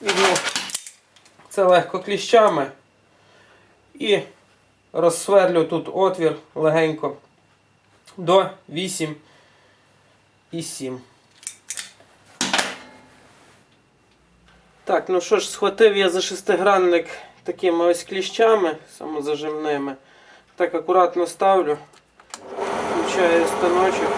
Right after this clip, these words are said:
і легенько сверлю. Легенько-легенько так. Алюміній, він сверлиться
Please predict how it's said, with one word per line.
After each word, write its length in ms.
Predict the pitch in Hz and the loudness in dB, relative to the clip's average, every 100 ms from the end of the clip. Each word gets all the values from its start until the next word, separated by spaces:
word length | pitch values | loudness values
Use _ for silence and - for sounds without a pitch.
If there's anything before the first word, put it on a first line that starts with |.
| - - - - - - - - - - - - 226 | -4 -6 -4 -4 -4 -4 -4 -4 -4 -4 -4 -2 0
і 120 | 185 | 2
легенько 520 | 170 165 160 151 151 151 - - - | 2 2 0 -2 -2 -4 -4 -6 -6
сверлю. 440 | 165 160 143 139 135 135 131 - - - - - - - - - - - - | -2 0 0 0 -2 -2 -2 -2 -2 -2 -4 -4 -4 -4 -4 -4 -2 -2 0
Легенько-легенько 1120 | 180 214 254 254 233 220 196 196 175 151 151 - | 2 4 4 4 4 2 4 4 2 0 -2 -2
так. 120 | 151 - - - - - - - - - 208 - - 202 - 202 196 - - - - - 392 427 - - - 403 - 403 392 - - - - - - - 170 | -2 -4 -6 -6 -6 -6 -6 -6 -6 -6 -6 -6 -6 -6 -6 -4 -4 -4 -6 -6 -6 -4 -6 -6 -6 -6 -6 -6 -6 -6 -6 -6 -6 -6 -6 -6 -8 -6 0
Алюміній, 560 | 170 196 240 233 214 | 2 4 4 6 6
він 180 | 190 190 175 | 6 2 2
сверлиться 640 | 202 202 190 185 180 196 | 2 4 6 4 2 0